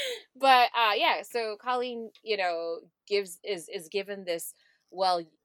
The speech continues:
I need you to store the power 'cause I can't deal with it." And, which I think is another, like, fucking, you know, kinda, like, you knew you were, what you had, you dealt it. Like, be a better person.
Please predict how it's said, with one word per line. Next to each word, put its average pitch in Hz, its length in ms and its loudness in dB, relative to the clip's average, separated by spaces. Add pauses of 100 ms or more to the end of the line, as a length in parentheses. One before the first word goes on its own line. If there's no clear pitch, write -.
I 185 120 0
need 196 240 -8
you 196 180 -8
to 190 80 -12
store 180 440 -6
the 165 100 -8
power 170 720 -2 (220)
'cause 175 120 -8
I 175 180 4
can't 180 300 -4
deal 185 200 -8
with 180 200 -6
it." 151 360 -6 (480)
And, 170 440 0
which 208 160 -2
I 214 60 -2
think 277 200 -6
is 403 120 -4
another, 349 440 -4
like, 320 200 -4
fucking, 294 580 -8
you 294 100 -10
know, 269 280 -6
kinda, 269 280 -6 (280)
like, 226 300 0
you 240 200 -6
knew 302 180 -6
you 294 200 -6
were, 202 140 -4 (160)
what 208 160 -6
you 208 260 -8
had, 160 400 -6
you 180 180 -20
dealt 160 300 -4
it. - 100 -12
Like, 190 140 -10 (340)
be 285 140 -4
a 339 60 -4
better 269 260 -8
person. 277 580 -6